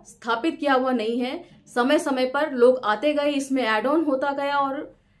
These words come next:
इनकी जो धर्म पुस्तकें हैं वो भी कोई एक समय में बैठकर एक व्यक्ति के द्वारा नहीं लिखी गई हैं।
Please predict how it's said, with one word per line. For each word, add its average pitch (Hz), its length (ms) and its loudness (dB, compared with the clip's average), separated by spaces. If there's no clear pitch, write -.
इनकी 277 260 0
जो 320 140 0
धर्म 247 400 2
पुस्तकें 277 420 -2
हैं 294 140 -2
वो 254 160 -2
भी 320 120 2
कोई 311 160 -2
एक 294 300 -2
समय 269 260 -4
में 262 160 0
बैठकर 226 320 -2
एक 277 280 -2
व्यक्ति 226 340 -2
के 302 80 -4
द्वारा 269 240 -2
नहीं 294 240 2
लिखी 247 240 -4
गई 196 220 -4
हैं। 190 240 -12